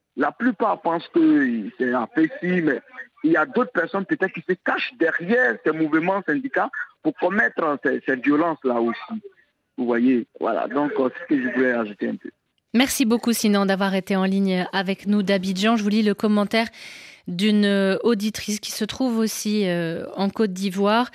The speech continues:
Speaker 2: qui nous dit : « Les violences sexuelles sont des scènes anormales et pourtant très courantes.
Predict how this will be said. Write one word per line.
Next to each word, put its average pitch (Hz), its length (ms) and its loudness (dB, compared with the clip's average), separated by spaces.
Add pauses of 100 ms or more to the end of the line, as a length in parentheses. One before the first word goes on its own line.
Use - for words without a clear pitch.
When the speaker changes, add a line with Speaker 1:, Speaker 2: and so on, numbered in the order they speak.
(400)
Speaker 2:
qui 247 140 2
nous 233 140 6
dit : « 226 200 2
Les 220 220 4
violences 226 340 2
sexuelles 226 360 -2
sont 220 180 -2
des 196 140 0
scènes 214 360 2 (160)
anormales 214 520 2
et 202 40 0
pourtant - 380 -4
très - 200 -2
courantes. 226 500 0